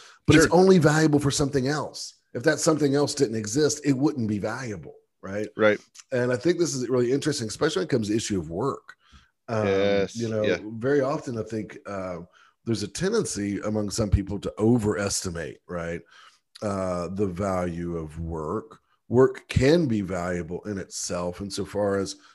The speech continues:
Speaker 1: we think of it as an art, right? There's a kind of
Speaker 2: Sure.
Speaker 1: perfection
Speaker 2: Sure.
Speaker 1: that can be there, perfection of a certain skill. But the really interesting thing is that skill doesn't make you a good man, and it doesn't make your life a good life.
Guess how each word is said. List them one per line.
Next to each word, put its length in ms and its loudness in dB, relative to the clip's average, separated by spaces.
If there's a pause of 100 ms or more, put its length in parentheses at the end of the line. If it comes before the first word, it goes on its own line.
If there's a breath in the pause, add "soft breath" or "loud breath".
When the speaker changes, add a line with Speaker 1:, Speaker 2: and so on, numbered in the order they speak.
(120 soft breath)
Speaker 1:
we 80 -4
think 220 0
of 100 -2
it 80 -4
as 140 -6
an 100 -10 (140)
art, 540 -2
right? 200 -10
There's 140 -12
a 40 -10
kind 160 -8
of 60 -8 (100)
Speaker 2:
Sure. 140 -2
Speaker 1:
perfection 420 -8
Speaker 2:
Sure. 140 -6
Speaker 1:
that 60 -2
can 80 -6
be 100 -6
there, 320 -8 (400 loud breath)
perfection 480 0
of 80 -2
a 40 -6
certain 220 -6
skill. 680 0 (560 loud breath)
But 80 0
the 100 2
really 240 4
interesting 300 2
thing 180 -2
is 180 -2 (280 soft breath)
that 160 0
skill 280 0
doesn't 300 -2
make 180 -4
you 120 -4
a 60 -4
good 300 -4
man, 480 -6
and 120 -4
it 80 -4
doesn't 240 -4
make 180 -6
your 100 -4
life 280 -4
a 20 -6
good 240 -10
life. 480 -12